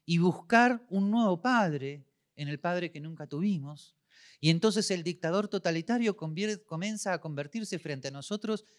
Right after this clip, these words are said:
en el padre que no tuvimos. Y por eso el dictador totalitario habla de "mi pueblo", y por eso ese pueblo frente al dictador totalitario se consideran como los hermanos,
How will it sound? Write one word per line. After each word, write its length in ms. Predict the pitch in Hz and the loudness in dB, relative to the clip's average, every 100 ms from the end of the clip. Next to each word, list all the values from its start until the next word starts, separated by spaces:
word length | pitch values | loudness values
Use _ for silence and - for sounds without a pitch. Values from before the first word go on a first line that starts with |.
| _ | _
en 120 | - 147 | -4 -2
el 140 | 156 | -2
padre 420 | - 196 208 196 | 0 0 0 -4
que 120 | 156 | -6
no 100 | 156 | -8
tuvimos. 720 | 170 156 208 170 139 151 - _ _ _ _ _ _ - - | -8 -8 -6 -6 -8 -14 -20 _ _ _ _ _ _ -20 -6
Y 100 | 160 | 0
por 140 | 180 | 2
eso 160 | 226 240 | 2 2
el 80 | 196 | -2
dictador 400 | 180 165 196 214 | -2 0 0 -2
totalitario 720 | 190 160 156 185 214 208 180 | -4 -6 -6 -2 -2 0 0
habla 180 | 190 | 0
de 140 | 180 151 | -2 -2
"mi 120 | 143 | -4
pueblo", 720 | 180 226 214 143 131 139 165 _ _ _ _ _ - - | -4 0 2 0 -2 -8 -12 _ _ _ _ _ -20 -8
y 120 | 170 | -4
por 200 | 160 170 | 0 2
eso 220 | 240 233 220 | 2 2 0
ese 260 | 202 185 | -2 -6
pueblo 520 | 165 240 269 247 185 | -8 -6 -4 -2 -4
frente 280 | - 156 151 | -6 -10 -10
al 180 | 147 139 - | -12 -12 -18
dictador 360 | 135 151 190 | -8 -4 -2
totalitario 600 | 190 175 156 196 226 208 - _ _ | -4 -6 -8 -4 -2 -2 -6 _ _
se 180 | - 151 | -8 -6
consideran 480 | 151 143 180 190 185 | -6 -6 -2 -2 -2
como 200 | 165 139 | -2 -2
los 280 | 135 - | -2 -6
hermanos, 920 | 151 143 180 233 190 170 - - - | -10 -4 0 0 0 -4 -10 -16 -20